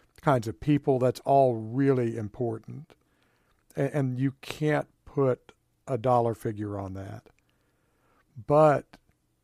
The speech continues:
you know, if, like, like I, I'm, I'm a first-generation college student. Neither one of my parents have college degrees.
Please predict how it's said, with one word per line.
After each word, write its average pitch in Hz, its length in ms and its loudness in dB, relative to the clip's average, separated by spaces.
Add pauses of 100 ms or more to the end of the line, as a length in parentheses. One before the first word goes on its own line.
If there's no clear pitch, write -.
(1200)
you 156 100 -2
know, 147 120 2
if, 123 100 -2
like, 143 200 0
like 143 160 2
I, 170 220 4
I'm, 151 240 2 (680)
I'm 151 160 0
a 139 40 0
first-generation 123 680 0
college 107 340 -4
student. 113 340 -8
Neither 117 160 -4
one 117 140 -2
of 113 60 -6
my 113 120 -2
parents 110 380 -8
have 110 160 -6
college 107 400 -6
degrees. 107 640 -12